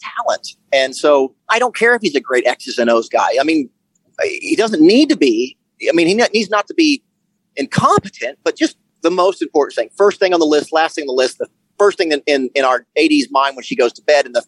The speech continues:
the first thing that's in her mind when she gets up is, "I need to hire somebody that can talk to kids and get them to come to the school." We got two major metropolitan areas on each end. We need basketball players. You know, I don't care if the guy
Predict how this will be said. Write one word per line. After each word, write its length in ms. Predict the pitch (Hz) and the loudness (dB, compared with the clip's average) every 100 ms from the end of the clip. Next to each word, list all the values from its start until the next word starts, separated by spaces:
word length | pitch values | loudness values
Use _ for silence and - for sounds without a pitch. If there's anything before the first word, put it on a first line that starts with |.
| _ | _
the 80 | 117 | -10
first 300 | - 190 175 | -2 0 0
thing 140 | 180 156 | 0 -2
that's 160 | 135 | -2
in 100 | 160 | 0
her 100 | 165 | 0
mind 200 | 147 147 | 0 -2
when 60 | 147 | -4
she 140 | - | -8
gets 200 | 131 131 | -6 0
up 140 | 143 135 | 0 0
is, 180 | 123 - - | -4 -8 -4
"I 140 | 160 214 | -2 0
need 160 | 196 | -2
to 80 | 165 | -2
hire 240 | 143 147 143 | -4 -4 -2
somebody 280 | 143 131 | -2 0
that 140 | 123 - | 0 -4
can 100 | 127 | -6
talk 260 | - 143 | -2 -2
to 60 | - | -4
kids 280 | - 123 117 | -4 -4 -4
and 100 | 120 | -4
get 140 | 143 - | -2 -2
them 100 | 147 | -4
to 80 | 139 | -2
come 200 | 127 117 | -4 -6
to 100 | - | -4
the 100 | 110 | -2
school." 340 | - - 95 _ - | 0 -2 -4 _ -6
We 80 | |
got 160 | 120 120 | -4 -2
two 160 | 202 208 | 0 2
major 280 | 196 180 | 2 2
metropolitan 580 | 175 170 165 160 160 151 | 0 -2 -2 0 0 0
areas 280 | 151 147 139 | 0 2 0
on 100 | 120 156 | -2 0
each 240 | 160 - | 0 0
end. 260 | 127 120 - _ _ - | -2 -2 -6 _ _ -2
We 180 | 175 | 0
need 180 | 185 170 | 2 2
basketball 480 | 143 135 - 123 120 | 2 -2 -2 -2 -2
players. 460 | - 123 113 113 - _ _ _ - | -2 -2 -2 -6 -12 _ _ _ -6
You 80 | 120 | 0
know, 180 | 113 - | 0 2
I 160 | 147 | 2
don't 220 | 180 160 - | 2 0 -2
care 200 | 147 147 | 0 0
if 140 | 135 | -4
the 80 | 135 | -2
guy 280 | 139 131 | 0 0